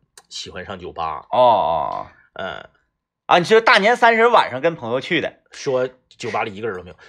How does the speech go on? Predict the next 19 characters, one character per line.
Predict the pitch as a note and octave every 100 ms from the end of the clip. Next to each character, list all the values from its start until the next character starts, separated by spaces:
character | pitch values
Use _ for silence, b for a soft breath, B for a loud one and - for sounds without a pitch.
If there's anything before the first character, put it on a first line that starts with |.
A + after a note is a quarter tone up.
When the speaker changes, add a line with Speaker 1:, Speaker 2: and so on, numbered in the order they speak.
| b
Speaker 1:
大 | C4+ A3+
年 | C3 B2 F#3+
三 | - G#3
十 | D#3+ F#3
酒 | G3 A2
吧 | F2 - D#3+
还 | F3+ F#3
Speaker 2:
还 | G#3+
开。 | D4 - C4
Speaker 1:
开， | C4 B3+ C4 C#4+
我 | A3+ C#3+
都 | D3+ D#3
觉 | D3 C#3+
得 | E3
挺 | - A#2 A2
厉 | F3 C#3
害 | -
了。 | G2 -
Speaker 2:
嗯。 | G3+ F3+ E3+ D#3 B2